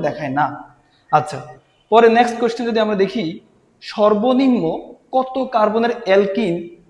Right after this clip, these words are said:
আলোক প্রদর্শন করে? তো আলোক সমানতা হওয়ার শর্ত হচ্ছে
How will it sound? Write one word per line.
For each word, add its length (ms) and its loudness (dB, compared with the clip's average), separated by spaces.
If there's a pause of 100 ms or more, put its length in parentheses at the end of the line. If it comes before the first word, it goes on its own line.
(140)
আলোক 260 2
প্রদর্শন 380 -2 (100)
করে? 140 -10 (600)
তো 20 0 (120)
আলোক 260 6
সমানতা 420 0 (220)
হওয়ার 260 4
শর্ত 300 -6
হচ্ছে 200 -4